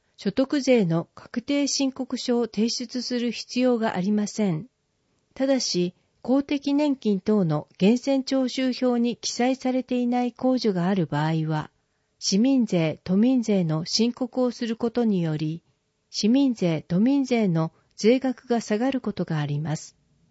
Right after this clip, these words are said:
また、国民健康保険、または後期高齢者医療保険に加入している方は、所得がなくても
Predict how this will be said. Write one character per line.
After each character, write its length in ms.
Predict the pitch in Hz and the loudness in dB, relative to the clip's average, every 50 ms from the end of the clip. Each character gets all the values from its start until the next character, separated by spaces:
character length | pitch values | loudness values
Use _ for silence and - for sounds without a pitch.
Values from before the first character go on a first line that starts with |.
| _ _ _ _ _ _ _ _ _ _ _ _ _ | _ _ _ _ _ _ _ _ _ _ _ _ _
ま 140 | - 185 190 | -4 -4 -2
た、 260 | - 220 214 214 - _ _ _ _ | -2 -2 -4 -4 -4 _ _ _ _
国 300 | - 196 170 - 285 277 | -4 -4 -2 0 0 2
民 200 | 285 285 277 269 | 2 2 2 2
健 180 | 262 285 277 269 | 0 0 0 0
康 260 | 262 - 269 269 262 | 0 0 0 0 0
保 120 | 254 277 | 0 -2
険、 320 | 262 - 202 170 151 156 - - _ _ _ _ _ _ | -2 0 0 0 0 -2 -4 -8 _ _ _ _ _ _
ま 140 | - 190 196 | -2 -2 -2
た 160 | - 208 180 | 0 -2 -2
は 240 | 151 147 160 160 - _ _ _ _ _ | -2 -4 -6 -8 -10 _ _ _ _ _
後 220 | - 277 285 277 | -2 0 0 0
期 180 | 269 - 165 147 | 0 -2 -6 -8
高 240 | - - 208 226 254 | -4 0 0 2 2
齢 180 | 262 269 269 | 2 2 0
者 220 | 247 - 254 254 247 | 0 -2 -2 -2 0
医 60 | 247 | 0
療 240 | 226 254 254 254 240 | 0 0 0 0 0
保 160 | - - 233 - | -2 -6 -8 -4
険 260 | - 202 165 156 160 185 - | -2 0 0 -2 -2 -4 -4
に 140 | 175 180 170 | -2 -2 -2
加 180 | - - 175 190 | -2 -2 0 2
入 220 | 202 214 214 208 | 2 4 2 2
し 80 | - - | 0 -2
て 180 | - 214 208 | -2 0 0
い 40 | 202 | 0
る 100 | 202 196 | 0 -2
方 260 | - 190 185 - 202 | -4 -4 -4 -4 -4
は、 240 | 165 139 135 143 - _ _ _ _ _ _ _ _ _ | -4 -4 -4 -6 -8 _ _ _ _ _ _ _ _ _
所 120 | - - 269 | -6 -6 -4
得 300 | - 285 277 - 262 226 | -2 -2 -2 0 0 0
が 140 | 202 185 190 | 0 2 2
な 140 | 214 214 | 2 0
く 80 | 220 - | -2 -4
て 180 | - 180 165 151 | -4 -2 -2 -2
も 180 | 156 160 - | -2 -4 -6